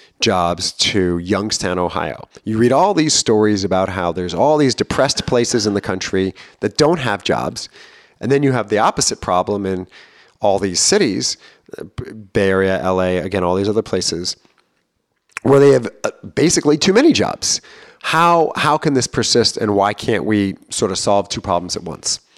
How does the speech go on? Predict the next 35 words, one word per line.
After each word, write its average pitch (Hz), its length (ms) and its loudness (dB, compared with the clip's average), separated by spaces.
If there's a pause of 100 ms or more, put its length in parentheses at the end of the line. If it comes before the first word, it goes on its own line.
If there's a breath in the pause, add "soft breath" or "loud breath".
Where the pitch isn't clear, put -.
(680 loud breath)
The 123 160 2
answer 139 260 2
to 113 140 -2
that 98 180 0
is, 92 420 -2 (760 soft breath)
uh, 90 380 -4 (460)
it 101 140 -8
do-, 107 200 -2
that's 110 360 -2
not 98 200 -4
really 98 180 0
how 87 100 -4
growth 85 340 -6
works. - 420 -6 (240)
Industries 117 460 0
tend 104 480 -4
to 98 300 -4
congregate 98 560 -2
in 95 160 -4
some 92 240 -4
place. - 560 -2 (260 loud breath)
Film 98 380 0
is 95 140 -4
here. 92 460 0 (400 loud breath)
Uh, 90 160 -2
tech - 320 -4
is 85 100 -8
very 98 260 0
heavily 92 260 -4
congregated 87 640 -4
in, 87 280 -4
uh, 92 220 -4
the 90 100 -6
Bay 92 140 0
Area. 85 340 0